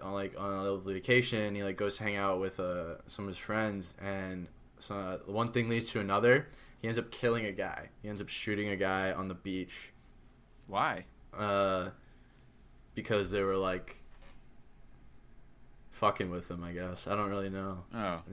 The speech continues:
Speaker 1: Yeah, I don't,
Speaker 2: Was it
Speaker 1: it
Speaker 2: self-defense, or did he just
Speaker 1: No.
Speaker 2: Wow.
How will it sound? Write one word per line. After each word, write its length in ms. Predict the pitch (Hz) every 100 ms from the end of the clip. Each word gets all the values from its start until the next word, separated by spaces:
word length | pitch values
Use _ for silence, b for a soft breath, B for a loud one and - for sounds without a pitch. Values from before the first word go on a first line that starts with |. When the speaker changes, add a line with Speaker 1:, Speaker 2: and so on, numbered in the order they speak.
| 104
Speaker 1:
Yeah, 260 | 101 92 95
I 60 | 104
don't, 180 | 110 110
Speaker 2:
Was 120 | 110
it 40 |
Speaker 1:
it 40 | 101
Speaker 2:
self-defense, 760 | - 117 117 113 - 110 131
or 60 | 127
did 120 | 95
he 120 | 95
just 320 | 87 92 - - - -
Speaker 1:
No. 220 | 120 120
Speaker 2:
Wow. 260 | 123 113 -